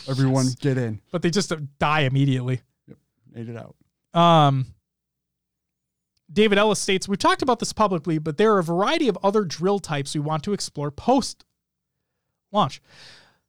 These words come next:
Speaker 2: Vehicle drills, for example, to help support the entire Halo sandbox. We're also excited to find new ways t-, we leverage our multiplayer bots to create more arcade-like gameplay experiences to help reinforce core gameplay loops and map knowledge."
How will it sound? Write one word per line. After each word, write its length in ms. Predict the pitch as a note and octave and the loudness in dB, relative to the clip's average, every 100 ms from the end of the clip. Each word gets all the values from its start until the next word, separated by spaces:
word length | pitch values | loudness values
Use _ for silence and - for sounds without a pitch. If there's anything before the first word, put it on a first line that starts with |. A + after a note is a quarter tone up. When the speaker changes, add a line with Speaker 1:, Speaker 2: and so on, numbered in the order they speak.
| _ G3+ | _ 2
Speaker 2:
Vehicle 440 | E4+ A4+ D#4 A#3 | 6 6 4 0
drills, 380 | - G3 F3+ - | 2 2 2 0
for 200 | F#3+ E3+ | -2 -2
example, 420 | C#3+ F3+ C#3 C3+ | 0 -2 -2 -2
to 80 | C#3 | 0
help 200 | A#3+ D#4 | 2 2
support 360 | A3+ - D4 | 0 0 0
the 100 | B3 | 0
entire 360 | F#3 G3 C#4+ B3+ | -2 2 2 4
Halo 240 | A#3 D4 | 2 2
sandbox. 600 | C4 D#4+ F#4 C4 C#3+ C#3 | 2 2 2 2 -2 -4
We're 120 | G3+ D4+ | 0 2
also 260 | G4 - | 2 -2
excited 320 | G3+ A#3+ G#3+ | -2 -2 -2
to 60 | F#3+ | -2
find 240 | A3+ A3 | -2 0
new 120 | A3 A#3 | 0 2
ways 300 | A3 B3 - | 2 0 -4
t-, 80 | F3+ | -2
we 120 | F#3 | 0
leverage 340 | G3 A#3+ F#3 | 2 0 0
our 80 | F3+ | 0
multiplayer 520 | F#3 C4+ F3 G3 E3 | 0 0 -2 -2 -2
bots 280 | D3+ F3 - | -2 -6 -6
to 100 | E3+ | -4
create 220 | G3 F#3+ | 0 0
more 240 | F3 A3 G3 | 2 0 2
arcade-like 840 | F#3 - D#4 G4 G3+ D3+ C#3+ - | -2 -2 0 0 2 -2 -2 -8
gameplay 380 | F3 D#3 D3 D3+ | -4 -4 -2 -6
experiences 580 | C#3+ - D3+ D3 E3 F#3 | -6 -8 -8 -8 -8 -6
to 80 | D#3+ | -4
help 180 | F#3 F#3 | -4 -4
reinforce 460 | A3+ B3+ A3 G#3+ | -4 -4 -4 -4
core 240 | - G#3 G#3+ | -6 -6 -4
gameplay 400 | G3 C4+ D#3 C3 | -4 -4 -6 -4
loops 260 | D3 - | -4 -4
and 80 | F3+ | -6
map 220 | D3 F3+ | -4 -6
knowledge." 440 | G3 C4+ E3+ - | -4 -4 -6 -10